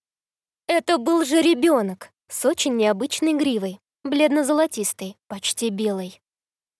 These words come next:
Марьяна сделала шаг навстречу, и жеребенок вышел к ней, отряхивая приставшие к бокам листья. Да он просто крошка, не больше бабушкиного лабрадора.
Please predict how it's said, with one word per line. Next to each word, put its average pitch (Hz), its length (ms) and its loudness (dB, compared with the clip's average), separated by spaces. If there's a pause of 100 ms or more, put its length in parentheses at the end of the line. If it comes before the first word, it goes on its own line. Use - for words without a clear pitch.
Марьяна 240 560 0
сделала 220 340 2
шаг 233 240 -4
навстречу, 233 640 -2 (160)
и 240 140 -4
жеребенок 233 580 0
вышел 220 340 -2
к 196 100 -14
ней, 247 300 -4
отряхивая 214 600 -6
приставшие 233 600 -6
к - 40 -18
бокам 220 340 -2
листья. 202 540 -6 (580)
Да 339 160 2
он 339 140 2
просто 370 340 2
крошка, 247 580 2 (240)
не 247 200 0
больше 269 400 -2
бабушкиного 269 600 0
лабрадора. 240 680 0